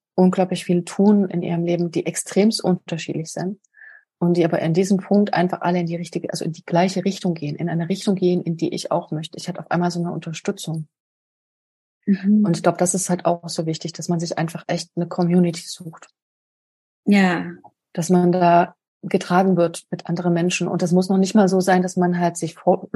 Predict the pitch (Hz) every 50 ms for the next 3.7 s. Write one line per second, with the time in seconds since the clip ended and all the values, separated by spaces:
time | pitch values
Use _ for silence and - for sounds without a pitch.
0 | 156 - - _ - - 196 202 202 - 185 180 180 180 - - - 170 170 160
1 | 165 - - 165 160 165 190 247 - - 233 233 - - 220 220 220 233 233 240
2 | - _ _ - - - - - - - _ _ _ - - 165 170 - 175 180
3 | 208 208 - 214 - - 196 196 202 196 196 196 202